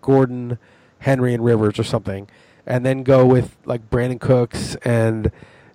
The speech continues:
Dion Lewis or whatever. This game could be forty-one forty. And it's like, it doesn't matter if I think it's gonna go under. It just matters that it, it could go over.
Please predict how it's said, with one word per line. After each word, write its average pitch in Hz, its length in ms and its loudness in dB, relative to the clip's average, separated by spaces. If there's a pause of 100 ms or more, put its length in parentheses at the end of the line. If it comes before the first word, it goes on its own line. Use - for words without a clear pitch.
(100)
Dion 131 260 0
Lewis 123 240 0
or 139 60 2
whatever. 131 460 -2 (540)
This 170 300 -4
game 202 240 0
could 156 240 -4
be 180 280 2
forty-one 156 580 0
forty. 156 480 -4 (160)
And 156 200 -6
it's 151 160 -4
like, 147 200 -2
it 175 120 -10
doesn't 190 240 0
matter 160 240 0
if 143 80 -2
I 135 80 -4
think 175 280 -4
it's 143 120 -10
gonna 117 180 -6
go 101 180 -6
under. 90 380 -14
It 139 140 -6
just 165 180 0
matters 147 300 0
that 139 180 -2
it, 151 160 -4 (340)
it - 200 -8
could 202 320 0
go 123 200 0
over. - 300 -12